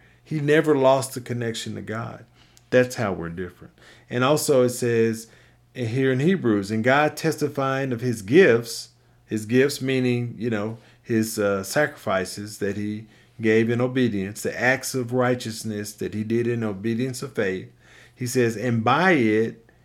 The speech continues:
he being dead, yet speaketh." So here we see that the acts of faith that we do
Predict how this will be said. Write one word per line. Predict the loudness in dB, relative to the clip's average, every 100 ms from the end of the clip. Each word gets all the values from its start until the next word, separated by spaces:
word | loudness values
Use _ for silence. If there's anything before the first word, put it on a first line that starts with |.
| _
he | -6 -6
being | -2 0 2 2
dead, | 4 6 6 4 0 -4 -8
yet | -6 -6 -8
speaketh." | -4 -4 -4 -12 -18 -20 -20 -14
So | 0 4 4 4 -2 _
here | 0 4 6
we | 4 2
see | 0 0 0 0 -4 -14 _ _
that | 0 0 2
the | -2 -4 -4
acts | 0 2 2 -2 -10 -12 -18 _ _ _
of | -2 0
faith | 4 4 4 2
that | 0
we | 2 -2
do | 0 0 2 2 0 0 -4